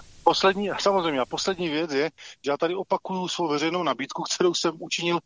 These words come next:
opakovaně na všech sociálních sítích. Každý, kdo není pokrytec a chce těm lidem pomoct, ode mě ty domy dostane za zbytek hypotéky, ať si doplatí zbytek hypotéky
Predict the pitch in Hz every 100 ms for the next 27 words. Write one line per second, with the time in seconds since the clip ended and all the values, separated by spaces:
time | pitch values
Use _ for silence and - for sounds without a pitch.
0 | _ _ - 170 170 - 160 156 151 -
1 | 156 156 - 143 143 123 143 - 101 -
2 | _ _ _ - 165 196 151 131 117 131
3 | 147 147 - 123 - 131 - 120 - -
4 | 127 - 160 - 151 139 120 110 113 110
5 | 110 180 - - 151 151 160 156 156 131
6 | 127 135 123 123 - 127 131 123 110 -
7 | 151 - 123 104 - 117 - 113 - 131
8 | - 127 135 127 143 143 147 117 131 127
9 | 127 123 - 175